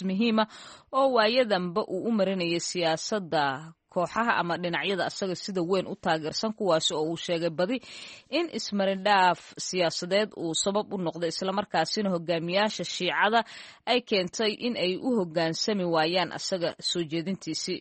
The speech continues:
taasi oo dowladda haatan jirta ka dhex abuurtay dhowr jeer qalalaaso xubnaha baarlamaanka lagu weeraray ee baarlamaanka dalkaasi.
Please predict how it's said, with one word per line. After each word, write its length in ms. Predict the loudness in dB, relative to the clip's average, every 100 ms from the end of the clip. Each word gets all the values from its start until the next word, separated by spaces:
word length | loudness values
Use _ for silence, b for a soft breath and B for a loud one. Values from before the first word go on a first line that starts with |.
| -10
taasi 360 | -8 -6 -4 -4
oo 160 | -4 -4
dowladda 460 | -2 0 0 0 0
haatan 460 | 2 2 0 -6 -4
jirta 300 | -6 0 0 B B B
ka 100 | -2 0
dhex 180 | 2
abuurtay 480 | 2 2 -2 -4 -4
dhowr 260 | 0 2 2 0
jeer 280 | 2 2 2
qalalaaso 720 | 0 2 4 2 2 0 0 0 -4
xubnaha 520 | -8 -2 0 0 -2 -2
baarlamaanka 640 | 0 2 2 0 -2 -4
lagu 200 | -4 -2 2
weeraray 340 | 2 2 -2
ee 80 | -2
baarlamaanka 500 | 0 0 0 -2 -4
dalkaasi. 600 | -6 -8 -6 -6 -2 -2